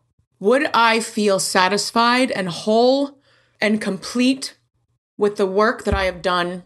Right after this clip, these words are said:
here in this lifetime. And it was a resounding no,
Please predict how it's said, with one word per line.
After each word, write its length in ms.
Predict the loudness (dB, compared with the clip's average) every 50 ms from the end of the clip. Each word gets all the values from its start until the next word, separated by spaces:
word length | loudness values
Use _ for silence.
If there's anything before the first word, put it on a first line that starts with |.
| _
here 680 | _ -10 -4 0 2 4 4 4 2 0 -2 -6 -12 _ _ -4
in 140 | -2 -2 0
this 200 | 0 -2 -2 0
lifetime. 600 | 0 -2 -2 -4 -6 -6 -6 -4 -4 -6 -8 -12 _ _ _ _ _ _ _ _ _ _ _ _ -4
And 140 | -2 0 0
it 140 | 0 2 0
was 380 | 2 2 2 0 0 -2 -4 -4
a 80 | -2 0
resounding 920 | 2 2 2 2 2 2 2 2 2 2 2 2 2 2 2 0 -2 -2 -6 -12 _ -6
no, 500 | -2 0 2 2 2 2 0 -4 -8